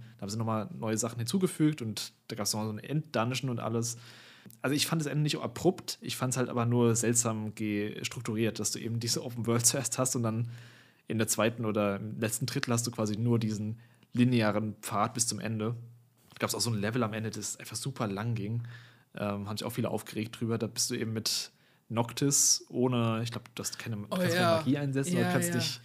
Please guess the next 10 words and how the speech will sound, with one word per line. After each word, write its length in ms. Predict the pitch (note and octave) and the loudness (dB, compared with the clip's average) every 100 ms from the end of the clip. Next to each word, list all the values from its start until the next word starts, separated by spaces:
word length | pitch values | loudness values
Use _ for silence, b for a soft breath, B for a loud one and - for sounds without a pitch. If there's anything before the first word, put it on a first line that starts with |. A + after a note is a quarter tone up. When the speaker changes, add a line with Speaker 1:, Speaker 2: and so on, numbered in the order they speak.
| - - | -18 -18
Speaker 2:
Ich 140 | - | -14
erinnere 180 | C#3+ D3 | -12 -10
mich. 360 | C#3+ C#3 - - - | -10 -12 -16 -18 -4
Speaker 1:
Das 140 | A2 | 2
haben 100 | C#3+ | 4
sie 80 | C#3+ | 4
später 260 | - D3+ C#3+ | 6 6 6
auch 120 | C3+ | 2
genervt 500 | C3+ A#2 A#2+ D#3 - | 0 2 2 2 0
nochmal 540 | D#3 - D#3 D3+ D#3+ | -4 0 2 4 4